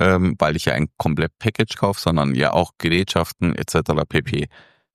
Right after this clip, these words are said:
Jetzt verlangt ja natürlich auch die jeweilige kassenärztliche Vereinigung, ähm, oder der Bund, dass eine Arztpraxis eine gewisse Ausstattung haben muss, um überhaupt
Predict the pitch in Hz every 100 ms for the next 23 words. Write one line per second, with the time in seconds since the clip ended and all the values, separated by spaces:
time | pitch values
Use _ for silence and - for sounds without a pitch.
0 | _ _ _ - 87 85 82 98 95 87
1 | - 90 87 - 92 101 - - - 90
2 | 82 85 82 - - - 71 82 82 82
3 | 78 82 85 73 - - 90 82 - 71
4 | 82 - 85 78 78 - 107 101 95 95
5 | 101 90 - 80 82 78 - 82 78 80
6 | 80 - 57 - 82 - 92 101 107 -
7 | - - - - 90 90 - 85 82 80
8 | - - _ _ _ - 85 - - 87
9 | - - - 82 76 - 82 - 82 85
10 | 82 82 76 73 71 80 92 104 - 87
11 | 82 78 76 76 - - -